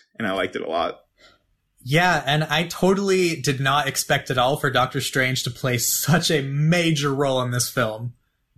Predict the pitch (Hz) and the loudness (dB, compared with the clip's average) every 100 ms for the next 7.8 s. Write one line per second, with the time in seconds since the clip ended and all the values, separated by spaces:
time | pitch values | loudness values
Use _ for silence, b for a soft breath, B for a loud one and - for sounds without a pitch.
0 | - 139 139 190 349 523 587 - - - | -8 2 4 6 6 4 4 -4 -6 -8
1 | - - - 262 302 - 302 349 302 277 | -20 -20 -2 0 0 2 4 4 4 2
2 | 220 240 226 233 233 226 269 202 120 - | 4 2 4 2 2 2 2 2 0 -4
3 | - 185 233 233 226 185 190 190 185 - | -2 2 4 4 2 0 2 4 2 0
4 | - - - - 170 190 170 151 131 147 | -2 -10 -6 2 4 4 0 0 0 2
5 | 165 - 131 156 - 233 226 B B B | 0 0 2 2 2 0 0 B B B
6 | B _ 175 180 175 160 - 160 - 175 | B _ 0 2 2 0 2 2 4 4
7 | 104 190 170 175 180 - - | 4 4 2 0 0 -2 -4